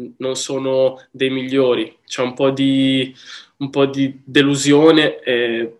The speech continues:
però comunque siamo speranzosi, perché alla fine chi, chi lavora e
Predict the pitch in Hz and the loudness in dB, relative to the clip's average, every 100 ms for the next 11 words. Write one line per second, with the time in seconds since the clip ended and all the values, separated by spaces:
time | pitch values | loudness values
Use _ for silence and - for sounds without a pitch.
0 | _ 151 143 135 - - 143 147 151 139 | _ -2 0 -2 -6 -8 -2 0 0 -2
1 | 135 131 127 - - 131 135 135 156 156 | -2 -2 -4 -6 0 2 2 4 4 4
2 | 156 127 - 131 120 117 117 113 95 78 | 2 0 2 2 4 2 0 -4 -6 -10
3 | 76 82 71 _ _ _ _ _ _ _ | -14 -18 -20 _ _ _ _ _ _ _
4 | _ _ _ _ _ _ _ 120 123 - | _ _ _ _ _ _ _ -4 -4 -2
5 | 147 139 - - - 143 - _ _ _ | 0 0 0 -4 -6 -6 -6 _ _ _
6 | _ - 151 139 139 147 139 131 127 131 | _ -2 2 2 2 2 4 2 2 2
7 | 131 131 - | 2 2 -2